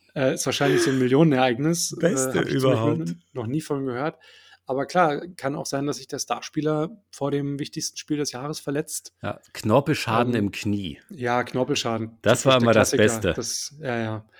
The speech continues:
Speaker 2: Ja.
Speaker 1: Hab ich auch immer gehasst. Ähm, ja, dann, dann lädst du halt nochmal neu. Hab ich jetzt bisher nicht gemacht.
Speaker 2: Ja, ja.
Speaker 1: Aber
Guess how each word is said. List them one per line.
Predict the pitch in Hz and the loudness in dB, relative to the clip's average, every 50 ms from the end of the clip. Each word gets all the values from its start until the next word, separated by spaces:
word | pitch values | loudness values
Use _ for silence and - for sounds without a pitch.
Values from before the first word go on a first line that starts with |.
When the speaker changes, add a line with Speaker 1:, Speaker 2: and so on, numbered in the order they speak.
| - - - | -20 -16 -10
Speaker 2:
Ja. | 101 98 95 - - | -8 -8 -8 -8 -8
Speaker 1:
Hab | - 135 120 | -8 -8 -8
ich | 127 - | -6 -4
auch | - 131 117 | -6 -4 -4
immer | 120 117 | -2 -2
gehasst. | 113 113 104 92 110 110 104 - - - - _ _ - - - - - - - _ _ _ - | -2 -2 -2 -4 -4 -4 -4 -6 -8 -10 -12 _ _ -20 -20 -20 -20 -20 -20 -20 _ _ _ -10
Ähm, | - 139 127 123 117 120 117 117 120 123 123 120 117 113 113 _ _ _ _ _ _ _ _ _ - | -8 -6 -4 -4 -4 -4 -6 -6 -6 -8 -8 -10 -10 -12 -14 _ _ _ _ _ _ _ _ _ -14
ja, | - 120 117 120 120 113 107 - - | -10 -8 -6 -6 -8 -10 -12 -16 -18
dann, | 117 117 120 120 113 113 | -18 -18 -16 -16 -16 -14
dann | - 120 117 120 117 117 117 _ _ _ | -14 -14 -12 -14 -14 -16 -18 _ _ _
lädst | - 131 135 131 - - - | -10 -8 -8 -8 -8 -10 -10
du | 131 | -10
halt | 117 123 - - | -10 -10 -12 -12
nochmal | - 117 110 113 120 | -14 -14 -12 -12 -10
neu. | 117 117 131 147 160 160 165 170 170 - _ _ _ _ | -8 -8 -6 -6 -4 -4 -4 -6 -8 -10 _ _ _ _
Hab | - 139 131 | -12 -10 -8
ich | 135 120 | -4 -4
jetzt | 135 135 - - _ _ - | -4 -4 -6 -14 _ _ -12
bisher | 131 - - 135 135 | -8 -4 -2 -2 -2
nicht | 135 117 - | -2 -4 -8
gemacht. | - 117 123 151 160 - - - _ _ _ _ _ _ _ _ _ _ _ _ _ _ _ _ _ - - | -8 -6 -4 -4 -6 -6 -10 -20 _ _ _ _ _ _ _ _ _ _ _ _ _ _ _ _ _ -10 -6
Speaker 2:
Ja, | 110 104 98 | -2 -2 0
ja. | 82 127 | 0 -2
Speaker 1:
Aber | 123 120 120 110 127 123 123 120 117 | -4 -6 -6 -4 -4 -4 -4 -4 -4